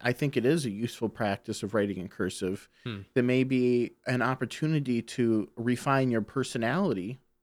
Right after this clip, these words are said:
Speaker 1: which as you're refining your handwriting through practice is kinda missed.
Speaker 2: Hmm.
Speaker 1: So that might be one thing. Um, and it's, you know, more than that, if a person wants to work on their personality,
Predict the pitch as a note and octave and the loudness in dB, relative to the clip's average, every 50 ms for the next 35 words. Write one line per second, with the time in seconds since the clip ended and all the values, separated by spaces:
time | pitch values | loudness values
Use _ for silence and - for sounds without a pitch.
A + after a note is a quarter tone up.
0 | _ _ _ _ _ _ - A#2+ A#2+ A2+ - - - - - A2+ G#2+ - A2+ G#2 | _ _ _ _ _ _ 0 2 2 2 0 -2 -2 0 0 0 0 -2 -2 -2
1 | G#2+ G#2+ - - A#2 A2+ G#2+ G#2+ G2+ G#2 G2+ F2+ - - E3 F#3 F3 C#3 A#2+ G#2 | -4 -2 0 0 2 2 2 2 0 0 -2 -2 -2 0 2 2 4 4 4 4
2 | G2 F#2+ G2+ G#2 - A#2 F2+ - - F#3 G3+ A#3 - - - F#2+ E2+ - - - | 2 0 -2 -2 -4 -4 -6 -2 -2 -2 -2 -2 -4 -6 -4 -4 -4 -4 -6 -10
3 | - - _ _ _ _ - B2 - - - D#3 D3+ D3 D#3+ G3+ G3 - - - | -16 -20 _ _ _ _ -8 -8 -4 0 2 2 4 4 4 4 2 2 -2 -10
4 | - - - - _ _ _ _ _ _ _ _ _ _ _ _ C3 B2 G#2+ F#2 | -14 -16 -18 -20 _ _ _ _ _ _ _ _ _ _ _ _ -8 -8 -8 -8
5 | - _ - F#3 E3+ F3 G3+ G3+ E3+ E3+ D3 A2 A#2 A#2+ A2+ G#2 G2+ F#2 G2+ - | -12 _ 0 6 8 8 8 8 8 4 4 4 2 2 2 0 0 -4 -4 -6
6 | - E2 D2+ F2 A#2+ - - _ _ _ _ _ _ _ _ _ - B2 B2 B2 | -6 -8 -8 -8 -10 -14 -16 _ _ _ _ _ _ _ _ _ 0 0 2 2
7 | A#2+ A#2 A#2 A2+ - - - C3+ C3+ C#3 C#3 C3+ C3 - - - - - _ _ | 2 2 0 -2 -4 -4 -2 0 2 2 2 0 0 -2 -8 -12 -12 -14 _ _
8 | _ _ - C#3 C#3+ C#3 B2 B2+ C#3 F3 G#3+ G#3+ F3+ C3+ A#2+ A2 A#2 B2+ - - | _ _ -2 0 0 2 2 4 4 2 2 2 0 2 2 4 4 2 2 2
9 | C3+ B2+ C3+ B2 - - D#3+ D#3 D3+ - C3+ A#2+ A2+ A2 A2 B2+ D#3 A3 A#3 - | 2 2 2 0 0 0 0 0 0 0 -2 -2 -2 -2 -2 -2 -2 -2 -4 -8
10 | - - D#3 C3 A#2 A#2+ A#2+ - B2 A2 G#2 G2 G2 - G#2+ G#2+ - - G#2 G2 | -4 -2 0 2 2 2 2 0 -2 -2 0 -2 -2 -2 -4 -4 -4 -4 -2 -2
11 | G2 G2 G2+ G#2+ A2+ C3+ D#3 | -2 -2 -2 -2 -2 -2 -2